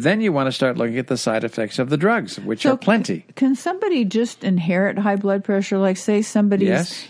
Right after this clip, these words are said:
Speaker 2: young and they're health-, they seem healthy,
Speaker 1: Yes.
Speaker 2: but their blood pressure's, like, a hundred sixty over
Speaker 1: Yeah, absolutely.
Speaker 2: a hundred,
Speaker 1: I mean,
Speaker 2: say.
Speaker 1: some
Speaker 2: Would you
Speaker 1: people
Speaker 2: treat them?
Speaker 1: Yeah, I
Speaker 2: What would
Speaker 1: would.
Speaker 2: you, how would you treat them?
Speaker 1: Well, I would treat them doing the lifestyle first, then non-invasive therapies, and lastly, I would consider drugs.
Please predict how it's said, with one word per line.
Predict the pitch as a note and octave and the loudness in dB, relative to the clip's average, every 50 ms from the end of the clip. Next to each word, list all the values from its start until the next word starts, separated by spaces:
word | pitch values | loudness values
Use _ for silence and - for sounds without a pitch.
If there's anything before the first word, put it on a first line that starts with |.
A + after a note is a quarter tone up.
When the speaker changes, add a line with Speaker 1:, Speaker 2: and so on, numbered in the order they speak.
| - | -4
Speaker 2:
young | - F#3 F#3 F#3 G3 G#3+ A3 | 0 2 4 4 4 4 4
and | A3 G3+ | 4 4
they're | F#3 F3 E3+ | 2 2 2
health-, | F3 F#3 F#3 D#3+ E3+ F3+ - - | 2 2 2 2 0 0 -4 -4
they | F3+ E3+ E3 | -2 -2 -2
seem | F3 - - G#3+ A3+ C4 | -2 -2 0 0 2 2
healthy, | C4 G#3 C#3+ C#3 C#3+ C#3+ B2 A#2+ | 2 2 2 0 -2 -2 0 0
Speaker 1:
Yes. | C3+ C#3 - | 0 2 2
Speaker 2:
but | G#3 F3+ F3+ | 0 0 0
their | - F3 E3 | 0 0 0
blood | E3+ - F3 F3+ G3 G#3 | 0 0 -2 -2 -2 0
pressure's, | - G3 F3+ F3+ - F#3 F3 E3+ - | -2 -2 -2 0 -2 -4 -4 -4 -2
like, | F3 E3 D#3+ D#3+ - - | -2 -2 -2 -4 -6 -8
a | - | -6
hundred | D#3 E3 D#3+ E3+ E3 D#3 D#3 | -4 -4 -4 -4 -4 -4 -4
sixty | D3+ - - D#3+ - - - - D#3+ D3+ C#3+ | -6 -4 -4 -4 -4 -4 -6 -2 -2 0 0
over | C#3+ D3+ D3+ C#3+ D3+ D3+ D3 C#3+ C#3+ C#3+ C#3+ | 0 0 0 0 -2 -2 -2 0 -2 0 0
Speaker 1:
Yeah, | E3+ G#3+ B3 G#3 - - - - - - - _ _ _ _ _ _ _ _ _ - | 0 0 0 -2 -4 -8 -12 -18 -20 -20 -20 _ _ _ _ _ _ _ _ _ -2
absolutely. | - D#3+ F3+ G3 - - F#3+ F#3 A3+ C#4+ B3 A#3 G3 F3+ | 0 2 2 2 0 -2 -2 0 0 0 -2 -4 0 2
Speaker 2:
a | G3 | 4
hundred, | F#3 - G#3+ E3+ C#3+ C3+ A#2+ F#2+ - - | 4 4 4 2 2 0 -2 -4 -2 -2
Speaker 1:
I | C#3+ C#3 | 0 2
mean, | D3 D3+ D3+ C#3+ | 2 2 2 0
Speaker 2:
say. | - - | 2 2
Speaker 1:
some | D#3 D#3+ D3+ - | 2 2 2 4
Speaker 2:
Would | G3 G#3 F#3+ | 4 4 4
you | F#3+ | 4
Speaker 1:
people | A3+ A3+ G3 | 2 2 2
Speaker 2:
treat | - - C#4 D4+ D#4+ - - | 2 0 0 0 0 0 0
them? | E3+ C#3+ B2 A#2 A2+ A#2+ - - - - _ _ - | 0 0 2 0 -2 -4 -6 -16 -20 -20 _ _ -6
Speaker 1:
Yeah, | - C#3+ G3+ C#4+ F4+ D4+ | -2 0 0 2 2 2
I | - | 2
Speaker 2:
What | G#2+ - | 2 4
would | A2+ D3 | 4 4
Speaker 1:
would. | F3+ A3+ A#3+ G#3+ - | 4 4 2 0 0
Speaker 2:
you, | A3+ | 2
how | A#3 A3+ B3 | 2 2 2
would | B3 A#3 G#3 | 2 0 0
you | G3+ F3+ | -2 -4
treat | - - D#3 C#3 B2+ - | -2 -4 -6 -6 -6 -6
them? | - A#2 B2 B2+ | -6 -6 -4 -2
Speaker 1:
Well, | G#3+ A3+ A3+ A#2+ A#2 | -2 0 0 0 0
I | C3+ D#3+ | 0 2
would | F#3+ F#3 D#3+ B2 | 2 2 0 0
treat | - - D#3 C#3 - | 0 0 0 0 0
them | - D3 C#3 B2+ | -2 -2 -2 0
doing | C3+ C3+ C3+ C3+ | 0 0 2 2
the | B2 A#2 | 2 2
lifestyle | A2 A2+ A2+ A#2 - - - A2+ A2 G#2+ G#2 | 2 2 2 0 -2 -2 -2 -2 0 -2 -4
first, | - - B2+ F#3 A3 G#3 - - - - | -2 -2 -2 0 0 -2 -6 -10 -12 -4
then | B2 A#2 A2+ A2 A2 | -2 0 0 2 2
non-invasive | A2 A2 A2+ G#2+ G#2 G2+ A2 G#2 F#2+ - G2+ F#2 | 2 2 2 0 0 0 0 -2 -2 -4 -8 -8
therapies, | - - A#2 A#2+ D#3+ F3+ - G3 G#3 A#3 F#3+ C#3 | -4 -4 -2 -2 -2 -2 -2 -2 -2 -2 -2 -2
and | A#2 A2+ | -2 -2
lastly, | G#2+ G#2+ A2 A#2+ A#2+ - - C3+ C3 | -2 -2 -2 -2 -4 -4 -4 -2 -2
I | C3+ | 0
would | C3+ C#3+ D3+ - | -2 -2 -4 -4
consider | F3 D#3+ C#3+ - E3 F3+ | -4 -4 -2 -2 -2 -2
drugs. | F3+ F3 A3+ A#3+ A#3+ G3 F#3+ F3+ - | 0 0 -2 -2 -2 -4 -6 -10 -14